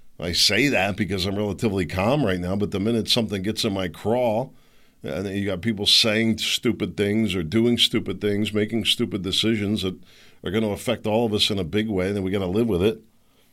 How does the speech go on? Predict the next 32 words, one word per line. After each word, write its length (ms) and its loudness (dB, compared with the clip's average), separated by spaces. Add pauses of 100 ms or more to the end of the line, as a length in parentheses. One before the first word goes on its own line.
(480)
And, 420 -2
you 80 0
know, 100 4
I 60 2
get 140 2
upset. 580 4
That's, 240 -6
uh, 120 -2
that's 240 0
the 100 -4
problem. 420 -2
But 120 0
I 80 0
think 180 -4
that 80 -4
we 80 -6
gotta 180 -2
communicate 560 -4
things 240 -4
differently. 540 -8 (920)
Be 280 -2
almost 480 -2
like 140 0
Mike 300 0
Pence 420 0
in 140 -2
a 160 -8
stoic 480 0
nature 420 -2
that 180 -2
way, 180 -2
just 300 -2